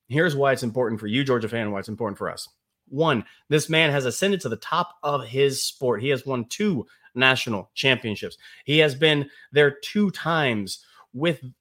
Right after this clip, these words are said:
some of the best teams that we've seen, the best teams that we've seen at U G A. He's eclipsed. He's gotten everything that it is. Now, if you're telling me that in my profession, I could go ahead and get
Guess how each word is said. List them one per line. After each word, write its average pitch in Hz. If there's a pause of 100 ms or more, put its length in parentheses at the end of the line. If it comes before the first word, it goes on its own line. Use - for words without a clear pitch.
(120)
some -
of 185
the 165
best 156
teams 170
that 127
we've 151
seen, 175
the 185
best 165
teams 113
that 107
we've 139
seen 143
at 117
U 123
G 113
A. 95 (1160)
He's 151
eclipsed. -
He's 135
gotten 139
everything 123
that 117
it 139
is. 113 (920)
Now, 143
if 131
you're 139
telling 185
me 95
that 104
in 151
my 143
profession, 113
I 131
could 143
go 131
ahead 107 (320)
and 110
get 147